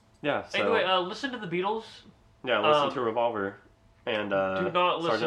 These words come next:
Speaker 2: listen,
Speaker 1: Pepper's.
Speaker 2: do not listen to this.
Speaker 1: Yeah, do not <laughs> listen to this.
Speaker 2: Do not
Speaker 1: You'll
Speaker 2: listen to Sergeant Pepper's Lonely Hearts Club Band soundtrack. Just listen to Lonely Pepper's, Lo-,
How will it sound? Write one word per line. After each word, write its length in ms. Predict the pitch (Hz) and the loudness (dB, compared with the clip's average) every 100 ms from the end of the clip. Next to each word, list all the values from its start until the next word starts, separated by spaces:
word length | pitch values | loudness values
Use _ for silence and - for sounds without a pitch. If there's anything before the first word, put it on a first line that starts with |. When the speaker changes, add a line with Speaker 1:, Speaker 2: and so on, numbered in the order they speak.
| 151 | -2
Speaker 2:
listen, 40 | |
Speaker 1:
Pepper's. 520 | 123 - 101 101 - - 151 | -4 -2 -6 -6 -14 -20 -10
Speaker 2:
do 160 | 180 | -4
not 200 | 180 170 | 0 0
listen 280 | 170 160 160 | -2 -4 -6
to 60 | 147 | -4
this. 500 | 131 107 - - - | -4 -4 -6 -12 -4
Speaker 1:
Yeah, 200 | 117 98 | 2 2
do 120 | 104 | 4
not 300 | 147 156 156 | 2 2 2
<laughs> 0 | |
listen 240 | 165 - 185 | 0 4 6
to 60 | 180 | 6
this. 540 | 220 214 196 151 - - | 6 4 4 2 -2 -6
Speaker 2:
Do 60 | 175 | 4
not 80 | |
Speaker 1:
You'll 160 | 151 151 | 6 6
Speaker 2:
listen 200 | - 165 | 2 -6
to 60 | 156 | -2
Sergeant 320 | 165 151 143 | 0 0 -2
Pepper's 300 | 151 147 143 | -2 -2 -6
Lonely 180 | 143 135 | -6 -2
Hearts 220 | 143 - | -2 -2
Club 160 | 147 | -6
Band 200 | 139 135 | -2 -4
soundtrack. 600 | - 151 160 170 170 160 139 | -2 -2 0 0 0 -2 -8
Just 140 | 139 | -10
listen 240 | 151 151 | -10 -8
to 40 | 143 | -6
Lonely 300 | 135 139 135 | -2 -2 -4
Pepper's, 400 | 131 131 131 - - - - | -8 -10 -10 -12 -20 -14 -2
Lo-, 240 | 160 165 | -2 -2